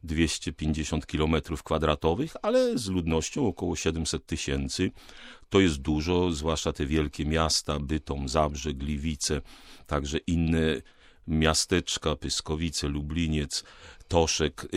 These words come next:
To wszystko tworzy zgraną, zwartą, e, sieć ludzkich siedzib, ludzkich, e, wszystkich możliwości pracy, ale także i parafii. Parafii mamy sto pięćdziesiąt sześć.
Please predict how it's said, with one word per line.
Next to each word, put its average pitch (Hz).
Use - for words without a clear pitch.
To 147
wszystko -
tworzy 123
zgraną, 113
zwartą, 117
e, 101
sieć -
ludzkich 98
siedzib, 101
ludzkich, 92
e, 85
wszystkich -
możliwości 92
pracy, 107
ale 151
także 92
i 123
parafii. -
Parafii 147
mamy 123
sto -
pięćdziesiąt 101
sześć. -